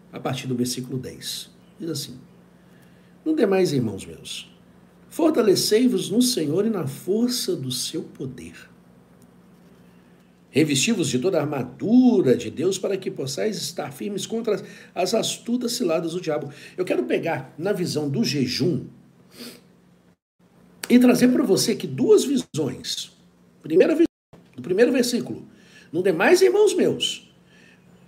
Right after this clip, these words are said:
fortalecei-vos no Senhor e na força do seu poder." A nosso fortalecimento, ele vem da palavra de Deus,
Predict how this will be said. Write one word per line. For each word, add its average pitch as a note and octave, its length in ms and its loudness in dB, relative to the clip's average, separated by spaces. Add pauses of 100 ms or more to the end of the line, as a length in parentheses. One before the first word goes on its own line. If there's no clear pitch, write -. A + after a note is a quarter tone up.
fortalecei-vos C4 920 2
no A#3 100 4
Senhor A3 420 0
e G4 40 -8
na D#4+ 160 -2
força B3+ 420 -2
do C#4+ 120 -6
seu B3 220 -4
poder." D#3 400 -6 (300)
A C3 100 -4
nosso G3 480 -2
fortalecimento, D#3 840 -4
ele D3 140 -4
vem C3+ 260 -4
da C#3 100 -8
palavra A#2+ 460 -8
de E2+ 120 -18
Deus, - 640 -16